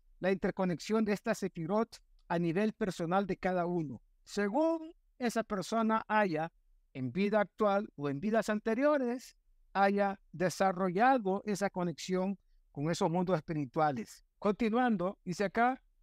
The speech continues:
"otorgando premio o merecimiento o culpa a los inferiores, que constando de dos contrarios incluyen en sí libre albedrío, y se le aplica el nombre de Hod, y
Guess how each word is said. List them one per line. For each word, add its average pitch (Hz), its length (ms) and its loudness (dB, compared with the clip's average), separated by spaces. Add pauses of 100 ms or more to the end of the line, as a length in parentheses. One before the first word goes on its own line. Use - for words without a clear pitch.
(180)
"otorgando 233 540 2
premio 226 720 2 (280)
o 202 160 2
merecimiento 202 960 0 (400)
o 226 120 0
culpa 226 600 0 (360)
a 170 120 2
los 190 180 2
inferiores, 214 1120 0 (400)
que 175 100 -2
constando 269 680 2
de 240 100 2
dos 262 220 2
contrarios 247 720 0
incluyen 233 800 0
en 180 160 -4
sí 254 300 0
libre 240 320 2
albedrío, 202 680 0 (360)
y 180 80 -6
se 196 160 -2
le 190 100 2
aplica 247 760 0 (160)
el 180 180 -2
nombre 233 420 4
de 196 140 0
Hod, 202 280 0 (360)
y 302 340 2